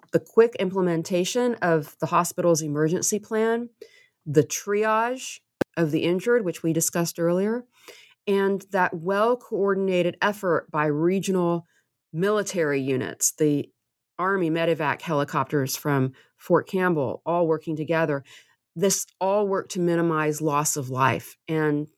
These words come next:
that was a shout out from the N T S B for the work done by the first responders and the medical staff in Waverly. And, you know, within an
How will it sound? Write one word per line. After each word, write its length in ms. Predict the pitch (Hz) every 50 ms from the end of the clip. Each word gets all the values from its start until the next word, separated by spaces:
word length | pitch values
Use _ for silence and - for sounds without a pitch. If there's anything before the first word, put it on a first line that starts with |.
| _ _ _ -
that 300 | 156 156 185 180 185 185
was 160 | 202 190 196
a 40 | 190
shout 300 | 190 - 285 320 381 202
out 220 | 147 117 - -
from 200 | - - 170 165
the 100 | 170 160
N 160 | 131 170 175 165
T 140 | - 185
S 180 | 180 175 165 -
B 300 | - - 233 226 190 170
for 440 | 165 - - 175 175 170 175 170 - -
the 180 | 165 - 180
work 360 | 160 160 175 185 196 190 -
done 260 | - 190 170 160 175 160
by 340 | 160 156 156 156 160 160 - - - - - - - _ _
the 60 | -
first 320 | 185 - 190 175 175 - -
responders 640 | 180 170 - - 202 202 226 247 214 170 156 151
and 80 | 165 151
the 60 | 156
medical 360 | 160 165 170 190 196 196 165
staff 440 | 151 - - 156 139 139 143 - -
in 100 | 151 139
Waverly. 580 | 139 143 143 135 135 131 123 - - - - - _
And, 140 | 175 170 180
you 80 | 185 196
know, 220 | 240 269 254 240 240 - - - _
within 240 | - 220 208 220 208
an 140 | 202 196